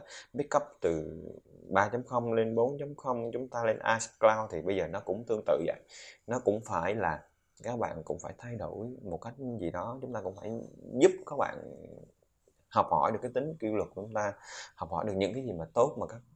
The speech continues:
thế hệ trước đã làm được. Và đó là một trong những cái kim chỉ nam mà anh nghĩ là nó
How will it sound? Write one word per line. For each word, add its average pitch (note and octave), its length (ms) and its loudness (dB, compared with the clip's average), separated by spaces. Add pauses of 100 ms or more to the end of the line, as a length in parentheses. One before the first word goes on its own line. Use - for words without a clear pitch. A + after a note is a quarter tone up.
(140)
thế D#3 140 4
hệ F#2 160 0
trước D#3+ 260 4
đã A2 80 4
làm E2 220 -2
được. D2+ 220 -6 (520)
Và F2 280 0
đó A#2+ 300 4
là G2 340 0
một D#2+ 340 -4
trong F#2+ 200 -6
những G2+ 180 -8
cái A#2 160 -4 (320)
kim A#2 120 2 (100)
chỉ F#2 100 -4
nam G2 300 -6
mà E2+ 80 -8
anh F2+ 160 -8
nghĩ F2 100 -4
là F2 140 -8
nó E2+ 160 -12